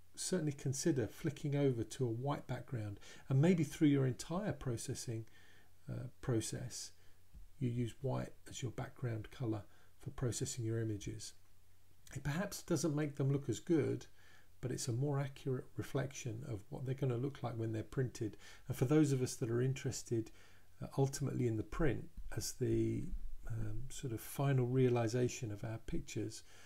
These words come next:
uh, this is more important to us than anything, and perhaps ought to be the most important thing to us, rather than the pictures looking good on a screen. We're more interested in what they look like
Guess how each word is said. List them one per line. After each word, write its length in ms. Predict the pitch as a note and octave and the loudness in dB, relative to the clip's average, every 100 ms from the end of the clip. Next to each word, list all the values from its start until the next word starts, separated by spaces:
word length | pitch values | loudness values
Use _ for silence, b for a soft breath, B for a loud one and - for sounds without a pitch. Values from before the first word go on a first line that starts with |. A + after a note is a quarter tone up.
| B B B B | B B B B
uh, 80 | A#2 A#2 | -8 -4
this 160 | C#3 | -4
is 80 | C#3 | -2
more 200 | C3+ D3+ | 0 2
important 420 | C3 - C#3 B2 | 2 0 -6 -6
to 140 | - C3+ | -2 0
us 120 | A#2+ | 0
than 180 | - B2 | -2 0
anything, 480 | C3+ A2+ - G#2+ A2+ | 0 -2 -4 -6 -6
and 120 | A2 | -6
perhaps 420 | A2 C3+ C3 - | -4 -6 -6 -4
ought 160 | B2 - | -4 -2
to 100 | A#2+ | -2
be 80 | |
the 80 | A2+ | -2
most 280 | A#2 A2+ - | -2 -4 -4
important 400 | G#2 C#3 B2 G#2+ | -6 -4 -4 -4
thing 200 | - A2+ | -2 -2
to 240 | - C#3 G#2+ | 0 0 0
us, 180 | - - B B B - | -2 -10 B B B -2
rather 320 | B2 B2+ B2 | 2 2 2
than 240 | A#2 A2+ | -2 -2
the 60 | G#2+ | -2
pictures 420 | - B2+ - G#2+ | -2 -4 -2 -2
looking 320 | A#2+ - A2 G#2 | -2 -2 -6 0
good 220 | A#2+ A2+ | 0 2
on 140 | A2 | -2
a 40 | G#2 | -4
screen. 540 | - D3 C3 G#2 G#2+ | -4 0 0 0 -2
We're 140 | G#2+ | -4
more 260 | A2+ A#2 A#2 | -2 -2 -4
interested 480 | A2 - A2 - A2+ | -4 -6 -8 -6 -4
in 100 | A2 | -4
what 140 | A#2+ | -4
they 120 | A2+ | -4
look 260 | A2 A#2+ - | -4 -4 -6
like 260 | A2 A#2 | -6 -6